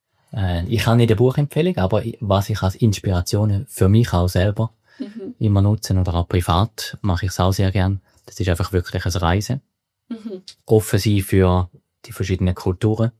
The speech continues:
Speaker 1: verschiedene Arten von Menschen. Und man muss gar nicht immer weit weg reisen, sondern einfach auch in der Nähe, im nahen Europa und sich einfach auf das einlassen, was einem dort erwartet.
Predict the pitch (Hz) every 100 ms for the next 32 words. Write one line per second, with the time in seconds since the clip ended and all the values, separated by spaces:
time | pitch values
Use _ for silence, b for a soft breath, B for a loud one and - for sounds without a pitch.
0 | _ - 95 95 92 92 85 90 87 95
1 | 90 98 107 107 - _ _ _ _ _
2 | - 101 95 113 - - 95 92 92 101
3 | 98 92 92 - - 101 123 - 113 117
4 | 107 104 107 127 117 - - 101 95 92
5 | 92 - 90 90 92 b b 110 95 95
6 | 98 92 95 - 120 90 87 87 85 87
7 | 95 - 92 92 104 - 85 90 - 92
8 | - 87 - - 120 120 127 127 98 92
9 | 92 90 90 87 95 95 -